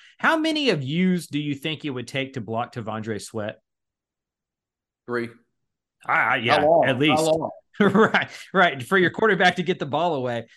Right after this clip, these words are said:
Speaker 1: Like, the dude's just an absolute beast. Um, you know, I think he, you know, single-handedly may be an overstatement, but he was the main reason Texas escaped, uh, that comeback attempt from Kansas State with his play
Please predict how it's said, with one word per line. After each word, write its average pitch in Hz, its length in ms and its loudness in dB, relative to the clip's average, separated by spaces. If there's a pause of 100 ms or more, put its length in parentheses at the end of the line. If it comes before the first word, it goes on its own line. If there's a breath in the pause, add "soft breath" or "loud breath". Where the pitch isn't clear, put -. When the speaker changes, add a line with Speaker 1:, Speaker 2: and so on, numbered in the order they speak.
(140 soft breath)
Speaker 1:
Like, 147 140 -6
the 190 100 0
dude's 208 320 -2
just 202 200 -4
an 165 100 -6
absolute 175 680 -2
beast. 165 500 -6
Um, 123 460 -4
you 143 80 -10
know, 131 100 -4
I 156 140 2
think 180 200 -6
he, 147 380 -6 (300)
you 143 60 -6
know, - 20 -2
single-handedly 156 840 -2
may 147 200 -4
be 139 200 -6
an 127 60 -6
overstatement, 139 800 -8
but 123 100 -8
he 151 220 -6
was 135 420 -4
the 131 220 -2
main 131 280 -2
reason 135 360 -4
Texas 127 420 -8
escaped, 123 580 -4 (320 soft breath)
uh, 117 180 0
that 120 200 -4
comeback 131 460 -2
attempt 127 340 -6
from 110 140 -12
Kansas 113 400 -8
State 120 260 -2
with 117 140 -6
his 120 180 -6
play 117 400 -2